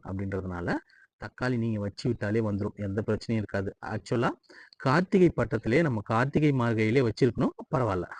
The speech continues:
இப்போ கூட நம்ம வைக்கலாம். Already நான் ஒரு வீடியோவும் போட்டேன், இப்போ கூட வைக்கலாம். அடுத்தது as usual கத்திரி. கத்திரி கூட சூப்பராவே வரும். அடுத்தது பாத்தீங்கன்னாக்கா வெண்டை. இந்த கத்திரி, தக்காளி, வெண்டை இது எல்லாமே ஆடிப்பட்டத்தை விட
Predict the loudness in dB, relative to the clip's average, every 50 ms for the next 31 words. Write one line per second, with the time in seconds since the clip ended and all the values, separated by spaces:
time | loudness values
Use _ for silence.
0 | -18 -12 -6 -4 -4 -4 -2 0 0 2 2 2 2 2 0 -2 -4 -4 -4 -4
1 | -6 -6 -6 -8 -8 -6 -6 -6 -6 -6 -8 -4 -4 -2 0 0 0 0 -2 -2
2 | -2 -4 -2 -2 0 0 0 0 0 -2 -4 -2 -2 -2 -2 0 -2 -2 -2 -2
3 | -2 -2 _ _ _ _ -20 -20 -20 -20 -6 _ 0 0 2 2 2 2 2 2
4 | 0 -2 -2 -2 -2 -2 -4 -10 -18 -20 _ 0 2 2 2 2 4 4 4 4
5 | 4 2 0 -2 -2 0 0 -2 0 -4 -6 -4 -4 -6 -6 -6 -10 -16 -20 _
6 | _ -20 _ _ _ _ -4 -4 -4 0 2 2 2 4 2 2 2 2 0 -2
7 | -6 -12 -6 -4 -4 -4 -2 -4 -4 -2 -2 -2 -2 -4 -4 -4 -2 -2 -2 -4
8 | -6 _ _ -20 -20 -20 -20 -20 -20 _ -2 -2 -2 2 2 2 2 4 0 -2
9 | -2 -2 -2 -2 -2 -2 -2 -2 -2 0 0 -2 -2 -4 _ _ -20 -20 _ _
10 | _ _ _ _ -12 -10 -8 -6 -6 -6 -4 -4 -4 -4 0 0 2 2 2 2
11 | 0 -2 -4 -2 -2 0 0 2 0 0 0 -2 -2 -2 -2 -2 -2 -2 0 0
12 | 0 0 0 0 0 2 2 4 4 4 4 4 0 0 0 -4 -4 -4 -4 -4
13 | -4